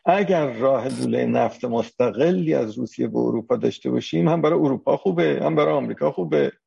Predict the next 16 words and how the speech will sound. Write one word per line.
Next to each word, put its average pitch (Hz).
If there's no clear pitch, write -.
برای 120
اینکه 139
دیگه، 131
اه، 123
اسیر 131
روسیه 120
نیستن 143
و، 117
اه، 92
یه 113
خط -
گاز 98
دیگه 104
بزرگم 107
دارن، 131
حتی 131